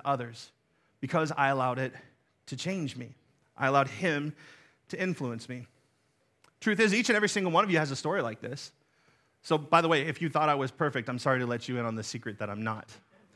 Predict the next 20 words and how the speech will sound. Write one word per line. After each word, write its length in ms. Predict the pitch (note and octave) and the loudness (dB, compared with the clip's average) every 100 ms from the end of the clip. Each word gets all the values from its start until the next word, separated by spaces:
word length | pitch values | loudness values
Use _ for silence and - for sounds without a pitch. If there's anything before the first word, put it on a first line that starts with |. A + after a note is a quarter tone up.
| - - - | -20 -12 -6
If 120 | C3 | -2
you 100 | D3 | 0
felt 260 | - F3 | 2 4
that 160 | D3+ C3 | 4 0
way, 120 | C3 | 0
please 260 | A#2+ G3 E3+ | -2 -2 0
have 120 | D#3+ | -2
a 40 | |
conversation 600 | C3+ D3 C3+ - C#3 C#3 | -2 -2 -2 -4 -4 -4
with 80 | B2 | -4
my 120 | A#2+ | -4
wife. 260 | A#2 B2 F#3 | 0 0 0
She's 220 | - E3 | -4 0
right 160 | D3+ C#3+ | 0 2
here. 200 | D3+ A#2 | 0 -2
She'll 160 | A#2+ | -2
let 160 | A#2 A#2+ | -2 0
you 80 | C3+ | 0
know. 240 | F3 G#2+ - - - - - - - - - - - | 0 0 -6 -16 -16 -16 -16 -16 -16 -16 -16 -16 -4
<laughs> 180 | E3 A#2+ | -2 -2